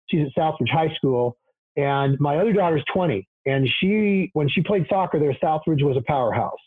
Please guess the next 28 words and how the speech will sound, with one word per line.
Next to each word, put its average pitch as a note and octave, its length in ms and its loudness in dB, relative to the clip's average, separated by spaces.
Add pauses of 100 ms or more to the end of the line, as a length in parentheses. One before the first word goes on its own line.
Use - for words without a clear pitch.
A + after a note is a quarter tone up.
(640)
And, B2+ 520 0
um, A#2+ 480 2
they B2+ 160 2
were, A#2 300 0 (340)
they C#3+ 160 2
were A2 120 0
strong, G3 460 0
they D3 100 2
were B2 80 2
athletic, D#3+ 440 0
they C3 100 0
were A#2+ 120 0
powerful. D3+ 720 0 (420)
Um, B2+ 500 0
but C3+ 100 0
then D3 160 2
Mountainside E3 500 0
High D#3 260 2
School D#3+ 220 0
opened D#3 260 0
up D#3 220 0
and C3 100 -6
took D3 160 0
a - 20 0
lot B2+ 240 0
of A#2+ 60 -2
the A#2 140 -4
talent, D3+ 400 0